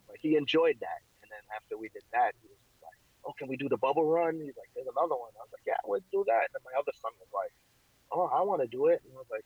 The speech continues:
"Yeah." The oldest one, he's kinda just like, you know, he just, if it's not Call of Duty or Fortnite, he doesn't want nothing to do with it.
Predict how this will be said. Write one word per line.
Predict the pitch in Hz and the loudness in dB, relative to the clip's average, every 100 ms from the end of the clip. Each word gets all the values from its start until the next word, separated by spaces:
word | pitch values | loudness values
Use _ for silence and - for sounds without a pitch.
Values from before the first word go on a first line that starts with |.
| - | -6
"Yeah." | 127 - - | -4 -6 -4
The | - | 0
oldest | 131 147 156 - | 4 4 2 0
one, | 151 147 139 | 0 0 -2
he's | 139 139 139 _ _ _ _ _ _ _ _ _ _ - | -8 -10 -10 _ _ _ _ _ _ _ _ _ _ -2
kinda | 135 123 120 113 110 _ | 0 2 2 2 0 _
just | 117 107 - | -6 -4 0
like, | 107 95 _ _ | -2 -2 _ _
you | 139 139 | -4 2
know, | 120 110 | 2 0
he | 135 135 135 - | -4 -4 -4 0
just, | 123 - - | -2 -2 -6
if | 110 | -4
it's | 127 - | -2 -2
not | 131 - - | -2 -2 0
Call | 135 | 2
of | 120 113 | 2 -2
Duty | 127 127 131 127 | -6 -6 -4 -2
or | 107 104 107 - _ | 0 -2 -4 -10 _
Fortnite, | 139 127 131 131 - | 0 0 0 -6 -6
he | 127 | -6
doesn't | 117 110 | -6 -4
want | 110 117 | -2 -2
nothing | 117 - | -4 -4
to | 117 | -4
do | 127 | 0
with | 131 - | 0 2
it. | 131 | 0